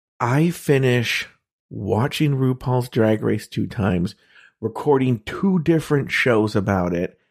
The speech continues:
and spending my entire week around RuPaul's Drag Race, the last thing I wanna do is listen to other podcasts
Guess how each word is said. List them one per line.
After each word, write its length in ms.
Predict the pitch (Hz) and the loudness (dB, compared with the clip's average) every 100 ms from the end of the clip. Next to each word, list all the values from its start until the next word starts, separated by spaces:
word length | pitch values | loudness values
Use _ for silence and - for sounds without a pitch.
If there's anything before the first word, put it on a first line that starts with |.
| _ _ - | _ _ -8
and 760 | 131 123 117 110 107 101 98 - - | -2 0 2 4 4 2 -2 -10 -18
spending 360 | - 160 151 143 | -4 0 2 2
my 100 | 123 | 2
entire 520 | 110 - 139 147 156 | 0 0 0 2 0
week 400 | 123 120 110 - | 2 2 0 0
around 640 | 107 107 113 113 110 107 - _ - | 0 4 4 4 2 0 -6 _ -4
RuPaul's 600 | 104 123 123 131 117 120 | 0 0 0 -2 0 -2
Drag 360 | 98 101 101 95 | 0 2 2 0
Race, 440 | - - - - _ _ _ _ - | -10 -10 -14 -16 _ _ _ _ -4
the 120 | 143 | 0
last 380 | 139 147 180 - | 2 2 2 2
thing 180 | 180 156 | 2 2
I 100 | 131 | 2
wanna 260 | 113 113 | 2 0
do 500 | 101 107 104 82 - - | -2 -2 -4 -4 -8 -2
is 200 | 110 101 | -2 2
listen 480 | 107 117 - 113 | 2 2 0 -2
to 220 | 101 107 - | 0 -2 0
other 300 | 98 101 92 | 2 4 2
podcasts 760 | - - 85 - - - - | 0 -4 -2 -2 -4 -4 -8